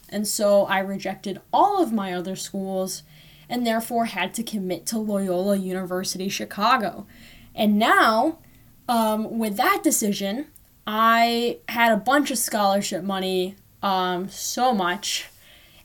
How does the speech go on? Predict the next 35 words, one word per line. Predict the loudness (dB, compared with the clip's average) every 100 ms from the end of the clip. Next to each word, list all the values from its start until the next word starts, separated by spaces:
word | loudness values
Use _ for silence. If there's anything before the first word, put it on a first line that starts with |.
| _ -4
and | -2 -2 -2 -2 -4 -2
I, | 2 4 2 0 -4 -8 -12 -14 -20
<laughs> | -20 -20 _ -2
it | 0
was | 2 2
so | 4 4
close | 2 -4 -4 -6
to | -8
being, | -6 -4 -4 -6 -6
like, | -6 -6
a, | -8 -10 -14 _ _ -20 -20 _
a | -12
full | -4 -2 0
ride, | -2 0 0 0
not | -4 -4
really, | -4 -4 -2 -4
but | -2 0 0 -2 -8
kind | -4 -4
of |
exaggerating. | -2 0 0 -2 -2 -4 -8 _ 2
I | 4
would | 4
only | 0
had | -2 -2
to |
pay, | -4 -4 -4
like, | -4 -4 -8 -20 -20 _ -12
fifteen | -8 -8 -6 -6 -4
thousand | -2 -2 -2 -2 -6 -6
for | -4
my | -4 -4
first | -6 -8 -8 -8
year | -4 -2 -2
or | -4
whatever, | -4 -4 -4 -2 -4